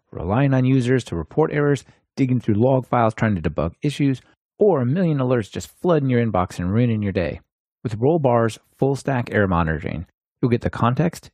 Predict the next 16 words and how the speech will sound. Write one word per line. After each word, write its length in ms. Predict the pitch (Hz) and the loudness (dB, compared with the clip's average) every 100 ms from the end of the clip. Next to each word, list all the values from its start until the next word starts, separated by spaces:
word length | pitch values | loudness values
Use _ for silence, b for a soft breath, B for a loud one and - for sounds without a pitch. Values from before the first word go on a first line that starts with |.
| - | -4
insights, 440 | 117 120 113 - | -2 0 0 0
and 160 | - 151 | -2 0
control 320 | 131 - 208 | 0 0 0
that 140 | 190 123 | 2 0
you 100 | 117 | 0
need 280 | 117 117 107 | 2 2 0
to 60 | |
find 380 | - 117 110 110 | 0 0 2 0
and 120 | 98 | 0
fix 200 | 123 113 | -2 -4
bugs 360 | - 95 92 - _ _ | 0 0 0 -6 _ _
faster. 420 | - 82 - - - _ _ _ _ _ _ | -4 -4 -6 -12 -14 _ _ _ _ _ _
It's 200 | - 151 - | -4 -4 0
easy 220 | 175 143 | 2 4
to 100 | 123 | 2
install. 420 | 107 - - - | 0 0 -2 -4